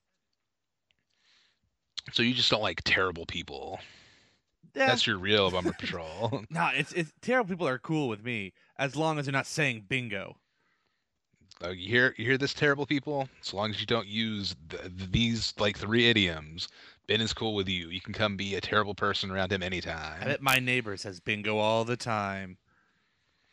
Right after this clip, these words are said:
Speaker 1: Well, it's only because he goes to a weekly bingo g-, bingo game.
Speaker 2: <laughs>
Speaker 1: Bingo.
Speaker 2: Bingo. The Tigers?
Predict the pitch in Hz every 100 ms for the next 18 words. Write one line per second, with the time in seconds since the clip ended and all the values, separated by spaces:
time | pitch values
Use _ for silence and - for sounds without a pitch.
0 | _ _ _ _ _ - 156 156 160 165
1 | 147 123 127 123 117 - 107 107 104 90
2 | 113 117 90 - 139 120 90 85 82 95
3 | _ - - 80 90 - 180 131 135 151
4 | - - - - - 135 - 139 175 262
5 | 240 -